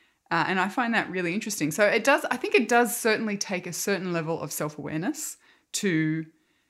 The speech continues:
find an approach that works best for you. You know, I think that part of it is going, okay, it, it,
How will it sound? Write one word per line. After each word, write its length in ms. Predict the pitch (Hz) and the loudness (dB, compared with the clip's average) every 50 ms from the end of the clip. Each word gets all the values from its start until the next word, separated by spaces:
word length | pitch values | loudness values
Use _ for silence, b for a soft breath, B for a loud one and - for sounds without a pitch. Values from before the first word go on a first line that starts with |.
| b b - | b b -10
find 540 | - - 214 208 202 202 202 202 202 196 - | 0 4 4 6 6 6 4 2 2 0 -2
an 80 | - 196 | -2 -4
approach 440 | 190 - - 170 160 156 156 - - | -4 -2 0 -2 -2 0 -2 -6 -8
that 120 | - - | -6 -4
works 300 | 147 135 143 139 - - | -2 -4 -4 -4 -6 -12
best 320 | - - - 147 - - | -10 -8 -8 -6 -6 -8
for 120 | - - - | -8 -10 -12
you. 180 | - 82 - _ - _ _ _ _ _ _ _ _ _ _ _ _ _ _ _ _ _ _ _ _ _ - | -12 -12 -14 _ -20 _ _ _ _ _ _ _ _ _ _ _ _ _ _ _ _ _ _ _ _ _ -8
You 80 | - 165 | -4 -2
know, 80 | 143 143 | 0 0
I 80 | 151 | -2
think 320 | 151 - 165 151 - - - | -2 -4 -6 -6 -6 -8 -12
that 160 | 123 - - | -12 -12 -8
part 220 | - 175 160 175 170 | -4 0 0 0 0
of 100 | 151 160 | 0 -2
it 80 | 151 | -2
is 160 | 151 147 147 | -2 -2 -4
going, 240 | - 143 143 143 - | -6 -6 -8 -6 -6
okay, 320 | 156 156 - - - - - | -8 -8 -8 -10 -12 -12 -10
it, 200 | - - - - | -10 -12 -10 -12
it, 120 | - - | -14 -16